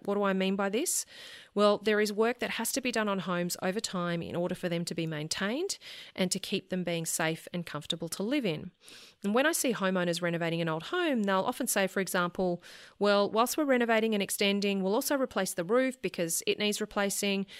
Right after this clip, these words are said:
and we'll deal with the asbestos. The wiring also all needs upgrading, and we'll need a new meter board to accommodate the upgraded wiring.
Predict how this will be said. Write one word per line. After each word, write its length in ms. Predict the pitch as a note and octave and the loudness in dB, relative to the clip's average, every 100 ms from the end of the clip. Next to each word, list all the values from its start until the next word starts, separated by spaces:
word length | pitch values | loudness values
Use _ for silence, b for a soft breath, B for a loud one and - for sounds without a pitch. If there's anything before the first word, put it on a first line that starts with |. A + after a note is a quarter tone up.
| B - | B 0
and 380 | G3 G3 F#3+ F#3 | 4 6 6 4
we'll 120 | G3 | 2
deal 220 | A3 A3 | 2 2
with 120 | G#3+ | 2
the 100 | F3+ | 0
asbestos. 800 | E3+ - G#3 G3+ - G3+ - - - | 2 2 2 2 0 0 2 0 -2
The 100 | F#3+ | -2
wiring 380 | G3 A3+ A#3 A#3 | 2 4 4 2
also 260 | A3 A#3+ | 2 0
all 200 | G#3+ A3+ | 2 2
needs 220 | A3 A3 A3 | 2 0 -2
upgrading, 600 | - A3 G#3+ G#3+ G#3+ G#3 B B - | -2 0 2 2 0 -4 B B -2
and 140 | G3 | 0
we'll 100 | F#3+ | 2
need 160 | F#3+ F3 | 2 0
a 60 | |
new 180 | F3 F#3+ | 2 2
meter 260 | F#3 G3+ A3+ | 2 2 2
board 300 | A3 G#3+ G#3 | 2 2 2
to 120 | F3+ | -4
accommodate 440 | F3 F3+ F3 E3 | -4 -2 -2 -2
the 100 | E3+ - | -4 -4
upgraded 420 | G3 F3+ E3+ E3+ | -2 0 0 0
wiring. 540 | E3 E3 F3 C3 F2+ | 0 0 0 -4 -6